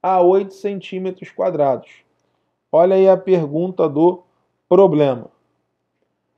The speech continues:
Vamos lá. A soma, a soma das medidas dos catetos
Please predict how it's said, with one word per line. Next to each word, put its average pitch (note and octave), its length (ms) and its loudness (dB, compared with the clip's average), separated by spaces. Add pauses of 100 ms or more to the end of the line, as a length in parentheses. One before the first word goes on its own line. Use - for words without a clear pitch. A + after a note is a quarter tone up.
(200)
Vamos F#3 200 -8
lá. C#3+ 300 -4 (480)
A G#3 220 2
soma, A#3 800 -2 (1700)
a F3+ 160 0
soma F3+ 720 -4 (1600)
das F3+ 400 -2
medidas F#3+ 680 -4
dos F3 240 -12
catetos E3 960 -8